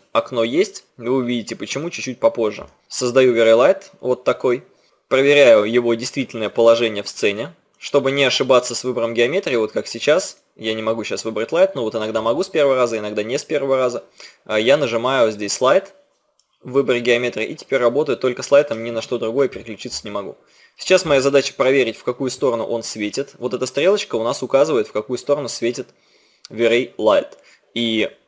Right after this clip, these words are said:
моя задача дальше — это поставить V-Ray Light вот сюда в окно.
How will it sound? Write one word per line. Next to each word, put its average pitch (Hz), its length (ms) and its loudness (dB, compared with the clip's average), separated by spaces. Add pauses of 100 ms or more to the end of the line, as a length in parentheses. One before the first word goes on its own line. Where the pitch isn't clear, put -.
(220)
моя 113 260 6
задача 107 360 0
дальше — 202 500 2
это 120 460 4
поставить 113 540 2
V-Ray 113 240 4
Light 196 200 2 (340)
вот 185 220 0
сюда 123 180 2
в 123 60 4
окно. - 420 -4